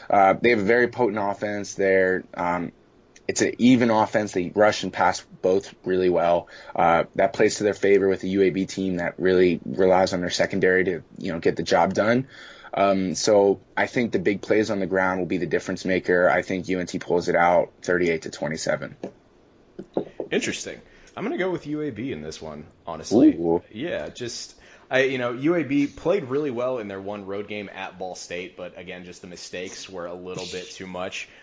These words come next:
Speaker 2: But
Speaker 1: Yeah.
Speaker 2: they've kinda shown week-to-week improvement that they are cutting out the,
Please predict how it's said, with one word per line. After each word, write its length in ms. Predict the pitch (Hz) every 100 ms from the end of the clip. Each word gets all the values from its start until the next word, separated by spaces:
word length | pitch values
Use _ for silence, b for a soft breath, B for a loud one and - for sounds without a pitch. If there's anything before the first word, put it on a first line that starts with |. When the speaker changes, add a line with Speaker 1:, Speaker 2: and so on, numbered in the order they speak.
| B
Speaker 2:
But 280 | 73 107 101
Speaker 1:
Yeah. 180 | 98 92 -
Speaker 2:
they've 160 | 104 104
kinda 180 | 113 98
shown 380 | - 98 95 - -
week-to-week 460 | 104 101 98 95
improvement 440 | 90 101 98 98 87
that 120 | 82
they 140 | 87
are 100 | 92
cutting 340 | - - - 92
out 300 | 90 87 87
the, 360 | 87 87 85